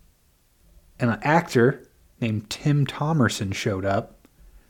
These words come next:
And then, guys, for a whole separate thing we're preparing for,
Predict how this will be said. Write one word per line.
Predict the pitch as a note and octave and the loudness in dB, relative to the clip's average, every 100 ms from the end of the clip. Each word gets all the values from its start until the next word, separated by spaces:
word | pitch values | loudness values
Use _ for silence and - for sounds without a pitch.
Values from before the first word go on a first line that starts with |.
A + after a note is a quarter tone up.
| _ _ | _ _
And | C3 | 2
then, | C3 | 4
guys, | D3 D#3+ C#3+ | 6 6 4
for | D#3+ | 4
a | C#3 | 4
whole | E3+ F#3 D3 | 6 6 4
separate | - F#3+ E3 B2 - | 4 4 4 2 2
thing | E3 D#3+ C#3 A#2 A2 - _ _ - | 2 4 4 4 0 -10 _ _ -2
we're | C3+ D3+ | 4 4
preparing | C#3 A#2+ - F3+ F#3+ B2 | 4 0 4 6 6 6
for, | A2 A2 G2 G#2 G#2 | 2 -2 0 0 -2